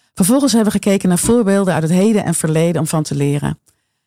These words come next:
En we hebben tot slot de belangrijkste adviezen en randvoorwaarden over het realiseren van die klimaatdoelstellingen door lokale overheden besproken.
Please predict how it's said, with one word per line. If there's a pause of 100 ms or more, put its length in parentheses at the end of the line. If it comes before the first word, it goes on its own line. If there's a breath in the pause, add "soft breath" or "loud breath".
(120)
En
we
hebben
tot
slot
de
belangrijkste
adviezen
en
randvoorwaarden
over
het
realiseren
van
die
klimaatdoelstellingen
door
lokale
overheden
besproken.